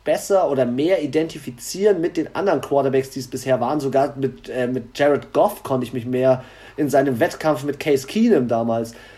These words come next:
mehr identifizieren und irgendwie mehr mitgehen. Ähm,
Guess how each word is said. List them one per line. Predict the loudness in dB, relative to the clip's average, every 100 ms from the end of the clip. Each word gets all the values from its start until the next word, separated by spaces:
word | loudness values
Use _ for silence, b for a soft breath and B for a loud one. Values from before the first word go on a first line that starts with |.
| B -4
mehr | 2 4 4
identifizieren | 4 2 0 -6 -8 -8 4 6 6
und | 0
irgendwie | -2 -2 2 2
mehr | 4 4
mitgehen. | 2 0 -2 0 0 0 B B B B
Ähm, | 0 4 4 2 -2 -6 -10